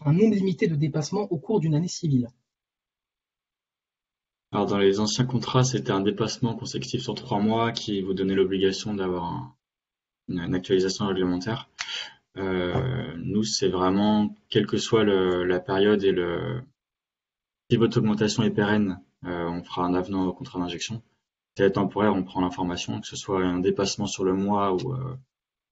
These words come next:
Speaker 2: ou à la semaine, on prend, on prend l'information.
Speaker 1: Me-, merci pour, pour cette première réponse. Et tu as, euh, une deuxième question de David Chaubet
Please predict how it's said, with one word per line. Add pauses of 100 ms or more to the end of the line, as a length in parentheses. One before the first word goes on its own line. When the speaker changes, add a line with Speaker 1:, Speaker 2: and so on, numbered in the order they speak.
(160)
Speaker 2:
ou
à
la
semaine,
on
prend,
on
prend
l'information. (4000)
Speaker 1:
Me-,
merci
pour,
pour
cette
première
réponse.
Et
tu
as, (120)
euh, (200)
une
deuxième
question
de
David
Chaubet